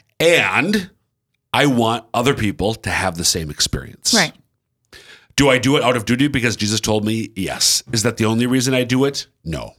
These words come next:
Speaker 2: We
Speaker 1: Do I do it because I think it'll help you increase your chances of getting to heaven? Yes.
Speaker 2: Yes.
Speaker 1: Is that the only reason I do it? No.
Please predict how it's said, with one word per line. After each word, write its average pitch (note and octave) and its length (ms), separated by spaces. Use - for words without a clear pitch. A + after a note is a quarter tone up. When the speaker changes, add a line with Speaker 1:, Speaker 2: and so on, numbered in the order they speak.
Speaker 2:
We - 180
Speaker 1:
Do C#3+ 160
I D3+ 80
do D3 200
it F3 200
because C3+ 260
I B2 80
think C3+ 220
it'll A#2 180
help C3 280
you B2 160
increase A#2 640
your A2 140
chances B2 380
of A2+ 100
getting A#2+ 220
to A2 80
heaven? D#3+ 280
Yes. D3+ 80
Speaker 2:
Yes. C#3 480
Speaker 1:
Is - 120
that G#2 120
the A2 80
only B2 120
reason B2+ 240
I A#2+ 60
do C3 160
it? - 180
No. - 180